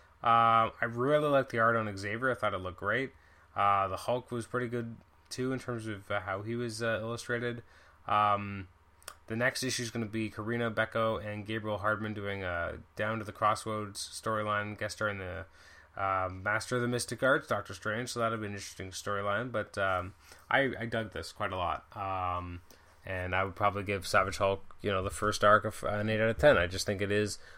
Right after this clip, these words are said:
a solid read and very, very enjoyable. Uh, next up is Superior Spider-Man thirty-three. Um, uh, generally, it was good. I mean, I thought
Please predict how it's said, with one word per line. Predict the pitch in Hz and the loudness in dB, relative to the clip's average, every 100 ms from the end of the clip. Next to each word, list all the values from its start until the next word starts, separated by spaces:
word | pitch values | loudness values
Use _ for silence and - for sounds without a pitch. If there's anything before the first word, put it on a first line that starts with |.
| - | -8
a | 101 | -2
solid | - 107 104 107 | 2 6 6 4
read | 104 113 110 95 | 2 2 2 0
and | 87 95 | -4 2
very, | 98 98 98 95 92 | 4 4 2 0 0
very | 95 98 104 | 2 2 2
enjoyable. | 98 98 104 57 - - - - - - | 2 2 2 -2 -10 -10 -8 -4 -2 2
Uh, | 98 98 98 | 4 4 2
next | 113 - | -2 -2
up | 117 - | -4 -2
is | 110 | -6
Superior | - - - 127 120 | -6 -8 -4 -2 -2
Spider-Man | - - 113 120 117 117 | -2 0 0 0 -2 -4
thirty-three. | - 110 101 - 151 180 208 - - _ - - - - - | -4 -6 -6 -6 -2 -2 -4 -12 -20 _ -20 -20 -20 -16 0
Um, | 104 107 107 107 107 110 104 95 - - _ _ - - - - - | 4 6 4 4 0 -4 -6 -12 -20 -20 _ _ -20 -20 -20 -18 -10
uh, | - 151 | -2 -2
generally, | 165 180 208 220 202 | 0 0 4 4 4
it | |
was | 151 117 | 2 2
good. | 135 185 180 143 | 8 10 10 8
I | 117 | 2
mean, | 127 127 | 2 4
I | 123 | 4
thought | 156 143 - | 6 4 2